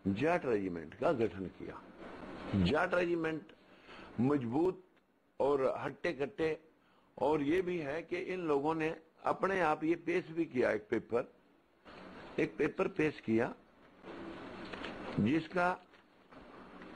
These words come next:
जिसका मैं सैंपल सुप्रीम कोर्ट से लेके आया हूँ। ये लाहौर हाई कोर्ट में कभी कोई बुक लिखी गई होगी, इनके विशेषज्ञ ने ये पेपर पेश किया।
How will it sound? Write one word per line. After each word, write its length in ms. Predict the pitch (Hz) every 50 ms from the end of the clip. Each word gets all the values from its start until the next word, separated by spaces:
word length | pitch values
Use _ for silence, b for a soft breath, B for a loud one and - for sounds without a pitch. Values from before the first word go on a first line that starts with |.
| - - - - - - - - - - - - - - - - - - - - - - - - - - - - - - - - - - - - - - - - - - - - - - - - - -
जिसका 360 | 123 135 170 165 170 196 185
मैं 140 | 190 185 180
सैंपल 640 | - - - 151 151 160 151 - 196 190 180 170 - - - - -
सुप्रीम 440 | - 147 127 - 160 185 196 202 196
कोर्ट 300 | 196 - 151 151 147 - - -
से 100 | - 156
लेके 340 | 165 151 135 131 123 - 123
आया 240 | 113 98 80 80 78
हूँ। 80 | - - - - - - _ _ - - - - - - B B B B B B B B B B B B B - -
ये 260 | 131 143 160 180 196
लाहौर 540 | 190 165 147 143 135 123 131 147 170 196 196
हाई 240 | 165 139 139 156 160
कोर्ट 320 | 156 - 151 151 143 147
में 160 | 143 160 151
कभी 260 | - - 139 135 147
कोई 200 | 139 - 139 143
बुक 240 | 123 98 98 123 123 127
लिखी 320 | 127 120 110 92 110 110
गई 200 | 101 104 104 110
होगी, 300 | 107 95 85 78 90 - - - - - - - B B B B B B B B -
इनके 400 | - 175 202 214 214 208 - 202
विशेषज्ञ 800 | 196 180 170 156 - - 202 214 - - 180 165 131 131 151 147
ने 200 | 143 151 160 196
ये 160 | 180 160 175
पेपर 340 | 165 156 160 170 165 - 180
पेश 360 | - - - 135 127 - - -
किया। 240 | 95 98 101 117